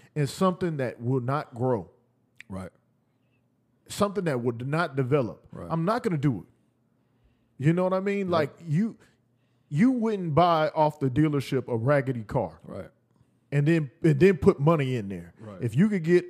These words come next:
Speaker 1: a car that runs correctly, and it's the same in a relationship, get somebody that runs correctly. And then sometimes too, ladies, it's like, look, before you start pointing out these men, just start looking at yourself.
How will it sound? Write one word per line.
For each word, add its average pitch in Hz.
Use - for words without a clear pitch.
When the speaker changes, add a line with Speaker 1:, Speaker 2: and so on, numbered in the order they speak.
Speaker 1:
a 131
car 160
that 123
runs 160
correctly, 170
and 185
it's 185
the 202
same 220
in 220
a -
relationship, 214
get 208
somebody 202
that 147
runs 180
correctly. 160
And 165
then 202
sometimes 247
too, 254
ladies, 214
it's 180
like, 175
look, 233
before 214
you 233
start 196
pointing 196
out 170
these 131
men, 175
just 160
start 180
looking 170
at 156
yourself. -